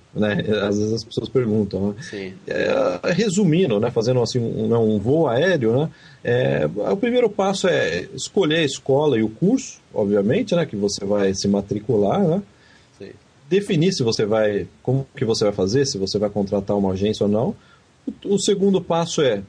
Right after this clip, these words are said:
Speaker 1: pedir o visto. Você fez a matrícula, recebeu a carta da escola, pede o visto, tirou o visto, você compra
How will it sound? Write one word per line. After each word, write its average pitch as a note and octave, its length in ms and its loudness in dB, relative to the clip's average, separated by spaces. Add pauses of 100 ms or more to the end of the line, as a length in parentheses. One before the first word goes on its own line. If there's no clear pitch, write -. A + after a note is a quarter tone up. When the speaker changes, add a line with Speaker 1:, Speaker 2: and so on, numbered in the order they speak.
(100)
Speaker 1:
pedir E3+ 320 0
o A3 80 2
visto. D#3 360 -2
Você A2 240 0
fez F#3+ 240 2
a G#3+ 40 2
matrícula, G3+ 560 0
recebeu C#3 380 -2
a F3 40 -6
carta D3+ 200 0
da C#3 80 2
escola, D#3 420 -2 (120)
pede C#3+ 280 2
o C3 80 2
visto, D#3 440 -2 (840)
tirou F#3+ 400 2
o D3 40 -2
visto, C#3 440 -2 (800)
você C#3 300 -2
compra A2+ 640 0